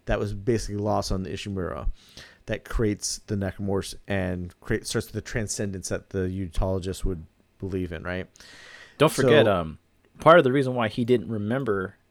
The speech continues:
Speaker 2: the end of that video, too, was when he, they,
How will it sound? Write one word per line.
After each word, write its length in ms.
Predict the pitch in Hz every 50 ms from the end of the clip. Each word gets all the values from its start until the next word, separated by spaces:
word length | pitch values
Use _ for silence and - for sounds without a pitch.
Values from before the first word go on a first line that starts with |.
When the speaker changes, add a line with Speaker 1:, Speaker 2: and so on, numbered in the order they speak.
| _ -
Speaker 2:
the 140 | - 120 -
end 200 | 135 135 127 123
of 80 | 107 107
that 160 | 101 90 -
video, 380 | 101 143 170 - 101 87 76
too, 440 | 78 - - 202 196 117 98 98 - - - - - - _ _ _ _ _
was 400 | 123 131 135 127 120 110 - - - - -
when 180 | - 143 139 143
he, 180 | 139 139 131 - -
they, 100 | - 135